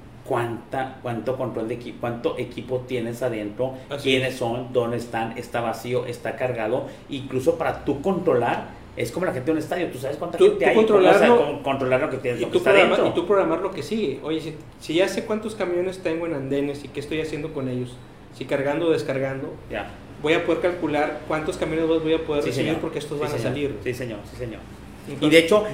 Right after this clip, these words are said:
Speaker 1: algunas empresas traen esa problemática muy fuerte, Roger, que es la cuestión es, no sé cuántos está,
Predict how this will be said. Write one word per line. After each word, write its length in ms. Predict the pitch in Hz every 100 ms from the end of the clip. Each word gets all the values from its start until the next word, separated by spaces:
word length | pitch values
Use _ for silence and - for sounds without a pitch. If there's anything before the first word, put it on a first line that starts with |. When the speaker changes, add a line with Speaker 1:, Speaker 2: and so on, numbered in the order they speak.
| -
Speaker 1:
algunas 340 | 131 139 190
empresas 320 | 190 131 151 -
traen 160 | 135
esa 280 | 143 156 147
problemática 480 | 123 110 117 - 131
muy 120 | 120
fuerte, 300 | 113 143 143
Roger, 300 | 123 101 98 98 - - -
que 200 | 127 127
es 100 | 127
la 180 | 143 139
cuestión 380 | 120 - 123
es, 200 | 123 120 - - - -
no 120 | 131
sé 220 | 139 170
cuántos 420 | 160 151 135 - 120
está, 440 | - 120 110 117